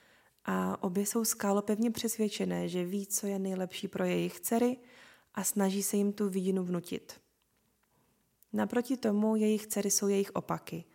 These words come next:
Jsou volnomyšlenkářské, tvořivé, prahnou po svobodě, aby se mohly volně projevit, a vlastně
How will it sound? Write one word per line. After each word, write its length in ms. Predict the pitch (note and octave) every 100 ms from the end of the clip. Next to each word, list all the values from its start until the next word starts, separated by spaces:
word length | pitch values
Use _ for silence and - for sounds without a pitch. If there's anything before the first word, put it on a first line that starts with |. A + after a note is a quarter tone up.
| _ - _ -
Jsou 300 | - F#3 F3
volnomyšlenkářské, 1500 | G#3 A#3 A3+ A3 G#3 - G#3+ G3+ G3+ G3 F#3+ - - F#3 F#3
tvořivé, 880 | F#3 G#3 A3 A3 A3 G3 F#3+ F#3 F#3+ - - _ _ -
prahnou 440 | - G#3+ G#3 G#3+
po 180 | G#3 G#3+
svobodě, 640 | - - G3 G3 F#3 F#3+ F#3+
aby 200 | F3+ F#3
se 160 | -
mohly 240 | G3 F#3+ F#3+
volně 320 | F#3+ F#3 F#3
projevit, 680 | F#3 G3+ G3 F#3+ F#3+ F#3 -
a 60 |
vlastně 480 | F3+ F#3 - - A3